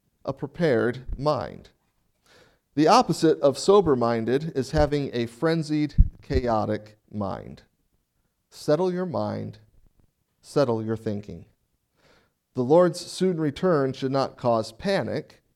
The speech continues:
Instead, it requires clear thinking about life, about values, and about priorities. Clear thinking.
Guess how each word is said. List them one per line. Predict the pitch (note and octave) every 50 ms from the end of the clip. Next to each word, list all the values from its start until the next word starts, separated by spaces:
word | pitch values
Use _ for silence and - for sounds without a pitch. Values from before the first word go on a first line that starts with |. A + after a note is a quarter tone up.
| _ _ _ _ _ _ _ _ - A#2+
Instead, | A#2+ A#2 A2+ - - - G3+ G3 C#3 A2+ A#2 C#3 F3+ E3+ - - - - _ _ -
it | D3 C#3 B2+
requires | C3+ B2+ - - C3+ B2+ A#2+ A2+ A#2 A2+ -
clear | - - D3 D#3 E3+ F3+
thinking | E3 E3+ - E3 C3+ A#2+ - - G#2 G#2 A2 G#2+ G#2+
about | - A#2+ G#2 A2 G#2+ G#2 - - A#2
life, | C3+ C#3 G#2+ G#2 G#2 G#2+ - - - _ _ _ _ _ _ _ _
about | - - G#2 A2+ A2 - - -
values, | C3+ C3+ C3 A#2+ G#2 G2+ G2+ F#2+ G2+ G#2 - - - _ _ _ _ _ _ _ -
and | - A2+ A2
about | G2+ F#2 G2+ G#2 G2+ - - _ _ _
priorities. | - A2+ G#2+ G#2 G2 F#2+ F2+ E2+ - - - - - - - - _ _ _ _ _ _ _ _ _ _ _ _ _ _ _ _ _ _ _ _ _ _
Clear | _ - G3 G3+ G3
thinking. | F#3+ - F3+ D#3+ C#3 - - - -